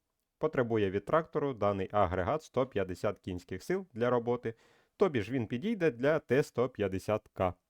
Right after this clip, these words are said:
М Т Зон його не потягне. І тепер давайте перейдемо до трактору. Вкладка «Малі трактори».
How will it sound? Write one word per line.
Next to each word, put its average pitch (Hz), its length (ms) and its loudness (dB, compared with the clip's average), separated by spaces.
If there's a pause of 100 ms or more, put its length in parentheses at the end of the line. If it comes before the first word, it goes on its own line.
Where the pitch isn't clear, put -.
(920)
М 139 180 4
Т 104 140 -2
Зон 135 300 0
його 98 460 0
не 95 260 -2
потягне. 87 560 -4 (840)
І 202 240 -4
тепер 139 420 -2
давайте 110 320 -2
перейдемо 101 840 -2
до 101 360 -2
трактору. - 600 -4 (300)
Вкладка 98 480 0
«Малі 98 520 -2 (180)
трактори». 113 600 -2